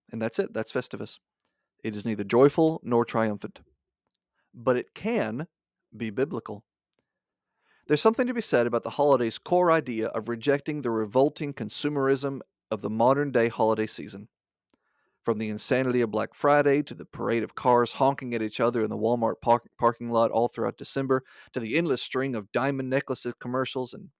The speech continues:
diamond ring commercials and diamond earring commercials and on and on and on.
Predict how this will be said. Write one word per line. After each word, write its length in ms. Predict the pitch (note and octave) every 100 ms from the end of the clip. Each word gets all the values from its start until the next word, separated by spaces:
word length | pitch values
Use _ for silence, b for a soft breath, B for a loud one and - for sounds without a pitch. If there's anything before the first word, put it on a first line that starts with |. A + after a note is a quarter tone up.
| _
diamond 380 | C3 C#3+ C#3 A#2
ring 180 | C3 C3
commercials 640 | A#2+ A2+ A#2+ - B2 A2
and 140 | G2+ -
diamond 360 | B2+ C3+ C3 A#2+
earring 260 | B2+ C3
commercials 520 | A#2+ A2 A#2 A#2+ A#2+
and 100 | -
on 260 | - C3 C3
and 120 | G#2
on 180 | A#2+ A#2
and 100 | A#2
on. 220 | A#2 A#2+